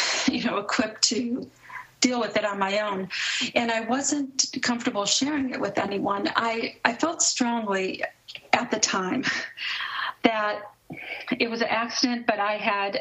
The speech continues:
I had caused this tragedy. I had caused Beth's severe injury that she still has and is still dealing with.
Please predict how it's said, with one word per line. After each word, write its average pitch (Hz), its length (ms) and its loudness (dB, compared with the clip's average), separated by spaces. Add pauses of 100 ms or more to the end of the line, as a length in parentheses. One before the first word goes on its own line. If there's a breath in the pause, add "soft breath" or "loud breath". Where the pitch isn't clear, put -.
I 226 100 2
had 233 200 -2
caused 196 680 -2 (340)
this 196 340 -2
tragedy. 196 500 0
I - 140 0
had 208 80 -10
caused 208 500 0
Beth's 196 440 -2 (300 loud breath)
severe 233 460 0
injury 220 580 0
that - 400 -4
she 202 300 0
still 214 360 0
has 196 380 0
and 202 160 0
is 208 160 -4
still 202 280 0
dealing 240 340 0
with. 220 240 -2